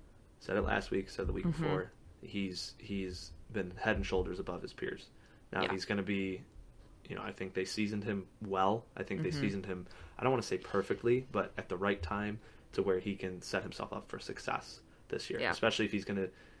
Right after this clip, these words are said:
Speaker 1: is he gonna be with Leddy on line one, or is he gonna be line two?
Speaker 2: Um,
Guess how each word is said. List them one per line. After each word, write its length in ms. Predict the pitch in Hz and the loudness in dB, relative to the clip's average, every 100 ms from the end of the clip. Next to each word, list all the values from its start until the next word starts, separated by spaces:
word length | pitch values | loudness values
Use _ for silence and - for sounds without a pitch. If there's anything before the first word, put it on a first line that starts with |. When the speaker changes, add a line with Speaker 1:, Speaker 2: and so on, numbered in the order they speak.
| - | -10
Speaker 1:
is 120 | - 107 | -4 -2
he 80 | |
gonna 160 | 117 127 | 2 2
be 120 | 123 | 2
with 140 | 123 120 | 2 4
Leddy 320 | 120 123 127 - | 6 4 2 -4
on 140 | 110 | 0
line 220 | 107 113 | 2 2
one, 160 | 113 117 | 2 0
or 40 | 104 | -2
is 80 | |
he 40 | 95 | -2
gonna 140 | 95 | -4
be 100 | 92 | -2
line 160 | 92 90 | -4 -4
two? 180 | - - - - - - - - - - | -8 -10 -12 -20 -20 -20 -20 -20 -14 2
Speaker 2:
Um, 400 | 170 165 165 165 | 8 10 10 6